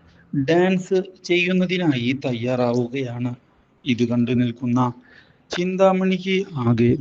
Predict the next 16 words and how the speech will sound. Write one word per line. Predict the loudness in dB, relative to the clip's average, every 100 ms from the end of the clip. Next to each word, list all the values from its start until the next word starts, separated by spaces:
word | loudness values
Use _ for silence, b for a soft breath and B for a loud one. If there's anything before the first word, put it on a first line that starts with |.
| 2
ദേഷ്യം | 2 4 4 4
വരുന്നു. | 6 6 6 0 -10 -20 b -2
ചിന്താമണി | 6 6 8 6 8 6 4 0 b -8 -2
സുമിതയെ | 2 4 4 4 2 4
ചെന്ന് | 4 4 6
കണ്ടിരിക്കുകയാണ്. | 6 6 4 4 4 4 6 6 4 0 -6
സുമിതയോട് | 2 4 4 2 2 2 0 -2 B B B B 4
ഇനി | 6 8 6
എന്ത് | 6 6 4
ചെയ്യാനാണ് | 4 6 6 6 6 6 4 -2 0 4
ആലോചിക്കുന്നത് | 6 4 4 0 4 4 6 4 4 6
എന്ന് | 6 6 4 2
ചോദിക്കുകയും | 2 2 0 -4 2 4 6 4 4
ചെയ്യുന്നു. | 4 6 6 4 -2 _ _ _ _ _ _ _ _ _ _ _ _ _ _ 0
ഇത് | 4 6
കേട്ടതിനെ | 4 0 6 8